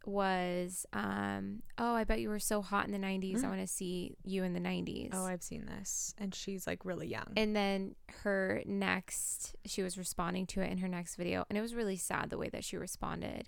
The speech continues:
Speaker 1: 'cause I thought she was, like, gonna laugh about it and stuff, kind of
Speaker 2: Oh.
Speaker 1: like what we were just saying.
Speaker 2: Mm-hmm.
Speaker 1: And she was, like, so hurt by it.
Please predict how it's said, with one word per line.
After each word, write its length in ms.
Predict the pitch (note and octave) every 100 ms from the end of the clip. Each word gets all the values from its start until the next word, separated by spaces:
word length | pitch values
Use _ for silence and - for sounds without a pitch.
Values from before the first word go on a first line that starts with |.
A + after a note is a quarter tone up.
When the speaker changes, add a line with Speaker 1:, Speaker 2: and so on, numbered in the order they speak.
| -
Speaker 1:
'cause 140 | G#3
I 80 | G3
thought 200 | G3+ G3
she 80 | -
was, 100 | G3+
like, 160 | G3 G3+
gonna 220 | F#3+ G3
laugh 200 | G3+ F3+
about 220 | F#3+ G#3
it 60 | G#3
and 100 | G#3
stuff, 240 | A3+ A3+
kind 180 | - F#3
of 80 | E3+
Speaker 2:
Oh. 20 |
Speaker 1:
like 320 | F3 E3+ - - -
what 180 | E3+ -
we 60 |
were 60 | F3
just 200 | F#3+ -
saying. 400 | F#3+ G3 G#3+ G#3+
Speaker 2:
Mm-hmm. 320 | A3 G#3 F#3+ G3+ - - - -
Speaker 1:
And 280 | G3+ G3+ F#3
she 120 | G3
was, 140 | F#3+
like, 180 | - -
so 320 | - - F3
hurt 280 | - E3+ -
by 180 | - -
it. 340 | - - -